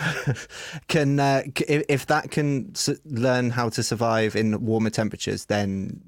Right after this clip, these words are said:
you know, there's gonna be this massive outbreak. Um, and everything in that was brilliant. Like, the,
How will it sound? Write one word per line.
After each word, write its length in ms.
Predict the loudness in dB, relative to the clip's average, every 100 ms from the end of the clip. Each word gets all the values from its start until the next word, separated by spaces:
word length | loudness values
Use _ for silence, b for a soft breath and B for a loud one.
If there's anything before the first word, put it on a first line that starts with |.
| -4
you 160 | 0
know, 160 | 0 0
there's 160 | -2 -2
gonna 180 | -2
be 100 | 0
this 160 | -2 0
massive 320 | -2 -4 -2
outbreak. 540 | -2 -2 -4 -6 -8 -16 B B B B -2
Um, 460 | 0 0 -2 -6 -12 _ _ B B B _
and 400 | 0 2 2 0 -2 _ _ _ _ _ _ _ _ _ _ _ 0
everything 480 | 0 2 0 2 2
in 100 | 4
that 220 | 2 2
was 140 | 0
brilliant. 440 | 0 0 2 2 2
Like, 220 | 0 2
the, 120 | -2